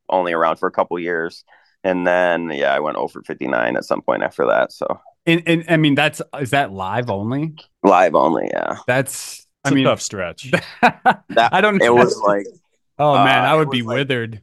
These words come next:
Speaker 2: <laughs>
Speaker 1: it was, like, after I final tabled the Millie Maker for, like, six figures and right before I won H P T for six figures. So, like, it was a good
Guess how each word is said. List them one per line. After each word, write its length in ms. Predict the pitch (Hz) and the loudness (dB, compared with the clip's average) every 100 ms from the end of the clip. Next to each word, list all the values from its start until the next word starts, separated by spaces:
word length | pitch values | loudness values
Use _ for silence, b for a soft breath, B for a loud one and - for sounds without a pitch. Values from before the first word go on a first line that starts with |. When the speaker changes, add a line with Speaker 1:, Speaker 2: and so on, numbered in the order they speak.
| _ | _
Speaker 2:
<laughs> 60 | |
Speaker 1:
it 600 | 147 - _ - 165 208 | -8 -8 _ -6 -2 0
was, 160 | 139 127 | 0 2
like, 260 | 123 104 - _ - | 2 0 -4 _ -2
after 680 | 107 110 - - 107 104 104 90 | 4 4 2 -8 -6 -4 -2 0
I 160 | 95 | -2
final 380 | - 98 98 95 | -4 -6 -4 -8
tabled 540 | - 98 95 98 92 | -6 -6 -2 -4 -2
the 720 | 90 90 87 85 82 80 71 - - | 0 2 4 4 2 0 -2 -8 -12
Millie 400 | 90 87 92 92 | -8 -6 -4 -2
Maker 520 | 92 90 87 82 82 | -4 -4 -4 -4 -4
for, 200 | 82 80 | -6 -2
like, 260 | 76 73 _ _ _ | -2 -4 _ _ _
six 300 | - 98 - | -8 -8 -6
figures 460 | - 92 90 90 85 | -2 2 4 2 0
and 200 | 82 80 | -2 0
right 220 | 80 - | 0 0
before 500 | 78 - 82 76 69 | -6 -4 0 2 2
I 200 | 65 65 | 0 -4
won 280 | 65 67 67 | -6 -10 -10
H 260 | 53 - - | -12 -12 -12
P 120 | 76 | -14
T 320 | - 57 55 | -8 -8 -8
for 380 | - 53 50 50 | -4 -2 -2 -4
six 300 | - - - | -6 -6 -2
figures. 220 | - - | -2 0
So, 140 | 82 85 | 2 4
like, 220 | 73 87 | 4 4
it 60 | |
was 180 | 110 110 | 2 2
a 40 | 90 | 0
good 240 | 101 | -2